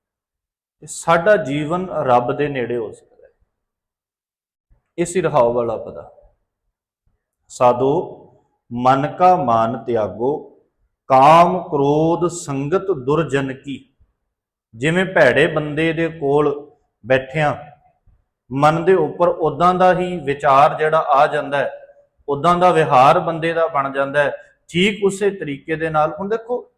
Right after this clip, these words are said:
ਇਹ ਵੀ ਚਲੋ ਨੁਕਤਾ ਸਮਝ ਲਈਏ, ਕਾਮ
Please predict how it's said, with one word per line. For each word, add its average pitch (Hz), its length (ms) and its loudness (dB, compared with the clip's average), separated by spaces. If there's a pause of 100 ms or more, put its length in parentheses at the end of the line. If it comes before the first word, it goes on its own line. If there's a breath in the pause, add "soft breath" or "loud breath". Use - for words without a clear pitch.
ਇਹ 175 120 0
ਵੀ 180 80 -4
ਚਲੋ 156 240 -6
ਨੁਕਤਾ 139 360 -8
ਸਮਝ 120 300 -14
ਲਈਏ, 120 280 -12 (2000)
ਕਾਮ 185 400 6